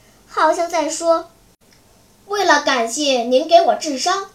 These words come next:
我抓了一只美味多汁的老鼠孝敬您，请尽情享用。”徐阿姨先是一惊，然后苦笑着把死耗子往大黄身边推了推。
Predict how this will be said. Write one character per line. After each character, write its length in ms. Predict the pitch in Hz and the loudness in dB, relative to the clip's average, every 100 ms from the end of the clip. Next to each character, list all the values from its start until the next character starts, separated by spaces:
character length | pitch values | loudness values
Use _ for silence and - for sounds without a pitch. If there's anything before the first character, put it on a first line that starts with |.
| _ - | _ -10
我 120 | 226 | -10
抓 220 | 240 269 | -6 -4
了 140 | 262 226 | -2 -2
一 160 | 262 | -6
只 340 | 254 285 302 311 | -12 -12 -12 -10
美 440 | 294 269 233 196 349 | -4 0 0 -2 -4
味 220 | 392 277 | -4 -4
多 260 | - 480 | -2 -2
汁 140 | 466 480 | -2 -2
的 100 | 330 | 0
老 260 | 233 277 | 0 -2
鼠 300 | 480 285 - - | -4 -8 -10 -12
孝 280 | - 233 | -6 -4
敬 200 | 226 233 | -4 -8
您， 200 | 202 202 - - _ - | -8 -12 -16 -20 _ -8
请 360 | 277 262 262 | -2 -2 -2
尽 260 | - 508 339 | 0 2 2
情 200 | 262 269 | -4 -6
享 240 | 233 - | -8 -8
用。” 200 | 233 - _ _ _ _ _ _ _ _ _ - | -8 -10 _ _ _ _ _ _ _ _ _ -14
徐 160 | 381 392 | -6 -2
阿 220 | 403 403 | 0 0
姨 380 | 330 311 330 370 | -2 -2 -4 -6
先 240 | - 508 554 | -4 -4 -4
是 160 | 539 415 | -6 -4
一 160 | 381 | -6
惊， 160 | 381 508 554 640 - _ _ - | 0 0 0 -12 -16 _ _ -10
然 100 | 415 | -2
后 540 | 453 480 466 440 415 381 | -2 4 6 6 4 -4
苦 400 | - 320 247 254 | -8 -6 -6 -4
笑 300 | 330 294 262 | -2 -2 -2
着 260 | 240 240 - _ - | -4 -4 -8 _ -6
把 80 | 508 | -4
死 260 | - - 349 | -4 0 0
耗 120 | 320 523 466 - | 0 -2 -2 -4
子 320 | 294 285 311 - - | -10 -12 -14 -18 -8
往 200 | 311 320 | -8 -6
大 300 | 508 466 349 | -2 -2 0
黄 240 | 254 240 | -4 -4
身 300 | 240 311 269 | -4 -4 -4
边 320 | 269 254 247 247 | -4 -4 -4 -6
推 200 | 294 254 | -6 -4
了 120 | - | -4
推。 320 | 262 240 | -6 -8